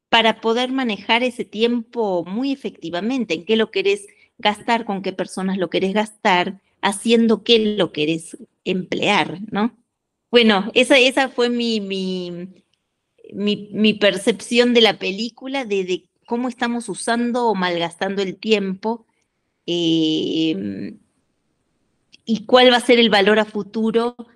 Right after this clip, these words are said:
el, el valor más preciado de las personas, si no es que va a ser el tiempo, ¿no? Bueno, eso nada más. Y ya me, los voy a seguir en YouTube, los sigo escuchando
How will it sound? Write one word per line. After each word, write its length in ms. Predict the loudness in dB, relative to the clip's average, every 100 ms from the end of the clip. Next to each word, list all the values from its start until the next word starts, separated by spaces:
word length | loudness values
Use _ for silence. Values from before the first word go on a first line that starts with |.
| _ -6
el, 300 | -2 -2 -2
el 140 | -4 -2
valor 260 | -2 -2 -4
más 160 | -6
preciado 1120 | -10 -10 -8 -10 -4 0 0 0 0 -2 -6 -6
de 100 | -6
las 140 | -6
personas, 760 | -8 -8 -6 -4 -4 -4 -8 -18
si 260 | -10 -4 -4
no 140 | -4
es 100 | -6
que 140 | -6 -4
va 80 | -4
a 40 |
ser 200 | -6 -6
el 180 | -6 -6
tiempo, 500 | -4 -4 -4 -8 -6
¿no? 220 | -6 -8 _ _ _ _ _ _ _ _
Bueno, 300 | -4 -4 -6 0
eso 260 | 2 4
nada 240 | 4 4 2
más. 200 | 0 -2 -8 -6 2
Y 120 | 2
ya 180 | 4 0
me, 340 | 0 -2 0
los 160 | 0 4
voy 160 | 4
a 80 | 4
seguir 340 | 2 2 2
en 140 | 2 0
YouTube, 580 | 0 0 2 4 2 -6 _ _ _ -2
los 200 | -2 -2
sigo 220 | -6 -6
escuchando 1000 | -6 -10 -4 0 0 0 -2 -2 -2